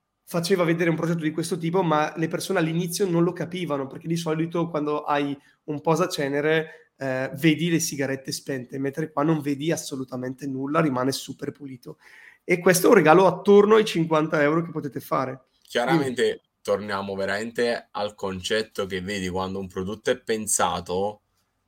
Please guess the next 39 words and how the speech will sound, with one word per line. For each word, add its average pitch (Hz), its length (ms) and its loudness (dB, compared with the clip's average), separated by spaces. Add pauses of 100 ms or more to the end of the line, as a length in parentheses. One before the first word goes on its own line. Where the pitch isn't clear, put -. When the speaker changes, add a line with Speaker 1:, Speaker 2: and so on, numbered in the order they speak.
(260)
Speaker 2:
non, 110 360 -2
non 117 300 -2
ha 123 220 0
tempo. 95 540 -4 (300)
Speaker 1:
Eh 156 200 4
sì, 127 400 -8
eh 131 200 -4
Speaker 2:
Perché 104 300 -2
Speaker 1:
sì. 98 60 -4
Speaker 2:
chiaramente, 123 520 0
ora 156 220 8
chiaramente 147 440 2
oggi 139 260 2
è 131 80 0
quasi 127 340 0
inu-, 139 220 -8 (520)
inutilizzabile, 107 1200 -2 (200)
perché 101 320 -8
chi 127 220 -8
fuma 135 380 0
più 120 160 -6
in 113 240 -6
casa 95 580 -2 (340)
è, 156 100 2
Speaker 1:
Ah, 147 140 6
Speaker 2:
è 117 160 6
Speaker 1:
no, 120 200 2
sì, 110 180 8
Speaker 2:
raro 101 60 0
Speaker 1:
sì. 87 320 -6
Speaker 2:
oggettivamente, 107 800 0
Speaker 1:
Sì, - 0 -
sì. 95 60 -2
Speaker 2:
quindi 120 200 -4
diventa 117 420 0
un 113 160 -4
soprammobile. 107 1000 -2 (320)
Speaker 1:
Esatto. 131 340 -2
Speaker 2:
Però 151 640 6